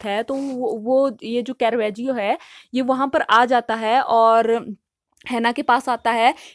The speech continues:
ये जो कैरवेजियो है ये एक जासूस होता है, एक चोर होता है,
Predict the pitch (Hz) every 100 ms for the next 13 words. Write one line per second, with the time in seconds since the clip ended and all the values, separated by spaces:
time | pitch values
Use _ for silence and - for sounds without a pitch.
0 | 247 269 330 330 285 277 277 240 311 277
1 | 269 294 240 247 277 302 330 254 202 220
2 | 226 - 277 - 262 254 247 254 269 -
3 | 233 262 247 226 220 220 214